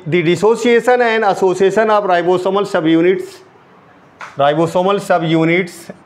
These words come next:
depends, depends on,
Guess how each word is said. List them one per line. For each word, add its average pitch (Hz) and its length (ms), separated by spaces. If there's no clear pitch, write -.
depends, 180 540
depends 180 520
on, 156 560